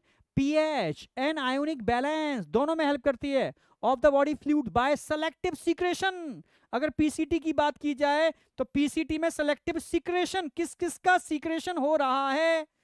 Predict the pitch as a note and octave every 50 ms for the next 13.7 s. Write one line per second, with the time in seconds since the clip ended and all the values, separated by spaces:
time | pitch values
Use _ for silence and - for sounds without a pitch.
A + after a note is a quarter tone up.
0 | _ _ _ _ - D#4 D4+ D4 C4 - C4+ C4+ C#4+ B3+ - E4 - - C#4+ -
1 | - C#4+ C4+ - D#4 E4 D#4 - - E3+ D#3 D#3+ D3+ E3+ G#3 G#3+ A#3 B3 C4 C4
2 | A3+ D3+ - _ _ _ _ - G#3+ A3+ A#3+ G#3+ C4 C4 B3 C#4+ C4 A#3+ A#3 B3
3 | B3+ A#3 C4+ C#4 C#4 B3+ - - A#3+ - - C4+ C#4 A#3 - - B3 A3+ A3+ A3+
4 | G#3 A#3 A#3 A3 C4 C#4 B3+ E3+ - _ _ _ _ _ - B3 C#4+ B3+ - -
5 | G3 G3+ A3 A#3+ B3 B3 A#3+ B3+ C4+ D#4 D#4+ C4+ D#3 - _ - G3 G#3+ A3 A#3+
6 | B3 B3+ B3+ C4+ D4+ D#4 D4 - - G#3+ A3+ C4 D4 C#4 - - A#3+ C#4 C#4 -
7 | - D4+ C#4+ D4 D#4 C4+ - - B3+ - D4+ D#4 D4+ D#4 - C#4+ C#4 C4+ B3+ B3+
8 | A#3 A3 A#3+ B3 A#3 B3+ C#4+ C#4+ C#4 C#4 _ _ _ _ _ - G#3 A3 G#3+ -
9 | D#4 D#4 D4 C#4+ C#4 C4 B3+ A#3+ A#3 A3 G#3 G3 F3+ D3+ C#3 - _ _ _ _
10 | _ _ A3 A3+ B3 E4 E4 B3+ - B3 A#3 - B3+ C#4 C4+ G#3+ - _ - G3+
11 | A3+ B3+ C4+ C4+ C4 B3 B3 G#3+ F#3+ F#3 D4+ E4+ F4 D#4 - F#4 F4+ E4+ F4 E4
12 | A3+ F3 F#3+ G#3 A#3 A3 - A3+ G#3+ A3 A3+ A3+ A#3 A#3+ B3+ B3+ B3 C4 C#4+ D4+
13 | D#4 D4 C#4 A#3 E3 D3 - - G#3 G#3 C4+ C4+ A3